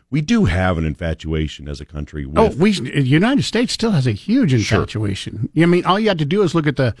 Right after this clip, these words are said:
Speaker 2: you and I talked about this: the nonstop twenty-four hour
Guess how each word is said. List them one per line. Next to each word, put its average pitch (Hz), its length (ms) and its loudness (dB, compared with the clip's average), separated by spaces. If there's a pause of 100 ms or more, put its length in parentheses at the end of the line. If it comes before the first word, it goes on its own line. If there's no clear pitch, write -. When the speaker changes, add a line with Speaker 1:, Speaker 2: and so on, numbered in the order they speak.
(460)
Speaker 2:
you 180 80 4
and 170 80 4
I 190 80 2
talked 151 240 0
about 120 280 -2
this: 135 380 -2
the 123 140 0
nonstop 139 760 2
twenty-four 160 520 2
hour 127 400 0